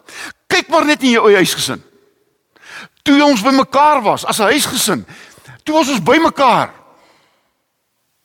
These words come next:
En toe het ons kinders begin uit die huis uit gaan. En weet jy wat het gebeur somtyds? Hulle het, het nie uit die huis uit gegaan nie, hulle het uit ons lewens uit verdwyn.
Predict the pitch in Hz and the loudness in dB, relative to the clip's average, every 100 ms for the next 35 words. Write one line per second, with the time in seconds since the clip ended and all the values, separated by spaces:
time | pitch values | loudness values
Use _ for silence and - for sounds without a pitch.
0 | _ _ _ - - 240 - 330 330 - | _ _ _ -16 -6 -6 -2 0 0 -2
1 | 320 320 247 262 320 294 285 262 330 320 | 0 0 0 -2 0 0 2 0 0 -4
2 | 226 202 - - 226 233 294 330 311 285 | -2 -2 -2 -10 -6 -6 -4 -2 -2 -2
3 | 254 226 269 320 269 214 151 104 - - | -4 0 0 2 0 -2 -4 -8 -12 -16
4 | _ _ _ - 320 320 277 247 247 311 | _ _ _ 0 0 0 0 -2 0 0
5 | 302 254 302 339 - 247 277 277 - - | 2 2 2 -2 -4 -2 0 0 -6 -16
6 | - 214 311 294 285 - 240 226 302 370 | -4 0 2 2 -2 -4 -4 2 2 4
7 | 370 269 254 - 202 190 135 90 | 2 0 -4 -6 -2 0 0 -6